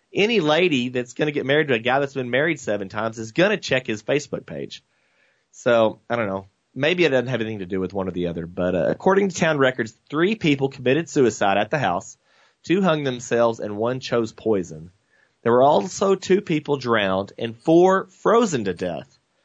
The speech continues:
And to round out the horror, this is terrible, an eleven-year-old girl was assaulted and murdered by a farmhand.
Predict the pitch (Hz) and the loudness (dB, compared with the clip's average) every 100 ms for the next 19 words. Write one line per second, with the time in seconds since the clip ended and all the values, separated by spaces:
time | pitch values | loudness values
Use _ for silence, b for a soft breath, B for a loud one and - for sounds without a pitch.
0 | _ _ _ _ _ - 127 - 143 160 | _ _ _ _ _ -4 -2 2 2 2
1 | 175 180 156 135 127 117 107 110 117 127 | 0 -2 -6 -4 0 0 0 -2 -4 -6
2 | 131 123 - - 135 113 107 107 107 123 | -6 -8 -6 0 2 2 2 0 0 -2
3 | 147 143 131 127 123 120 117 110 107 - | -4 -4 -4 -4 -2 0 0 -2 -6 -2
4 | 123 113 113 92 101 107 113 101 95 92 | 0 0 -4 -6 -6 -6 -4 -2 0 0
5 | - 123 110 87 87 - | 0 0 0 -4 -14 -18